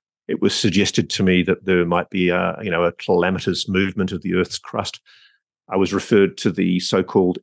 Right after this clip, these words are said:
Adam and Eve story that's, uh, apparently in part, uh, in a redacted form in the C I A library.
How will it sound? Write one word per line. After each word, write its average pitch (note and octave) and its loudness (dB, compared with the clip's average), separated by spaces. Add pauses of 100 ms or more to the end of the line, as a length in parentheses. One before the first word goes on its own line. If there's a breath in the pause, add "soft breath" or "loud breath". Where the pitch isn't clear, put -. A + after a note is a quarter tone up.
Adam G2+ 0
and F2+ 2
Eve F#2+ 0
story F#2 2
that's, - -4 (120)
uh, E2 -2
apparently F2+ -2
in F#2 -2
part, F#2+ -4 (280)
uh, E2 -2
in F2 -2
a E2 -4
redacted E2 -4
form F2+ 0
in E2 -2
the E2+ -4
C - -2
I E2 -2
A E2 0
library. F2+ 0